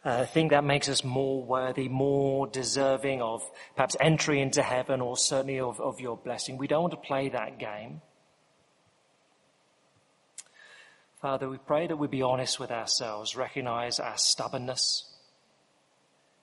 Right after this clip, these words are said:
the, the sort of consistency with which we're ungrateful to you. Uh, and therefore we'd know ever more deeply the liberating pleasure of trusting in the one who pleads for us, Jesus Christ.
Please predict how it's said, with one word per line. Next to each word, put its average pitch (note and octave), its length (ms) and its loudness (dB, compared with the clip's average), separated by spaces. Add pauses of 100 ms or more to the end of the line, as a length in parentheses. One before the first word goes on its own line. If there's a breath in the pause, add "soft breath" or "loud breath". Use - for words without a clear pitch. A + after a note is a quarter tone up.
(500)
the, A#2+ 160 -4
the - 120 -4
sort C3 200 4
of - 60 -12
consistency C3+ 1000 4
with B2 280 -4
which - 280 0
we're B2+ 200 0
ungrateful C3 1120 0 (400 loud breath)
to - 160 0
you. A#2+ 460 -6 (1500 soft breath)
Uh, C#3 200 -2
and C#3+ 180 0
therefore D3 500 2
we'd C3+ 380 0
know D3 380 4
ever D3+ 240 0
more D#3 200 2
deeply A#2+ 460 -6
the B2 140 -8
liberating C3+ 680 0
pleasure A#2+ 380 -6
of A#2 340 -4
trusting - 460 -2
in E3 100 -4
the D#3+ 100 0
one A2+ 180 -4
who A#2 100 -6
pleads - 540 -2
for A2 260 -8
us, - 160 0
Jesus A2 400 -2
Christ. - 640 -6